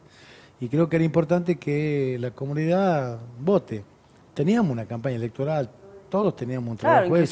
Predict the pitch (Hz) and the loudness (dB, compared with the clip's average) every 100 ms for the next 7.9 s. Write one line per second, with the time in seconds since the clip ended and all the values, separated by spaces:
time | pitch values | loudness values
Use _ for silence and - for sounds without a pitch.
0 | 277 285 208 226 277 233 165 - 165 156 | 0 2 4 4 2 2 -2 -2 -2 0
1 | 170 220 233 - 156 143 147 147 165 185 | 4 4 4 0 -4 -4 -6 -4 0 0
2 | 185 160 226 208 160 - 143 - 185 156 | 0 6 6 8 4 -2 -6 0 0 0
3 | 135 143 131 170 156 180 170 160 143 143 | -6 -8 -6 -6 -4 -4 -4 -4 -6 -6
4 | - 202 196 208 220 220 240 302 - 339 | 0 2 2 4 2 2 2 2 0 -2
5 | 226 247 - 175 196 180 165 170 175 151 | 2 2 2 4 6 6 4 0 -2 0
6 | 233 - 175 180 - 160 156 165 165 139 | 0 4 6 6 2 -2 0 2 2 0
7 | 123 117 143 117 120 113 113 113 110 | 0 -4 -8 -8 -8 -10 -10 -10 -12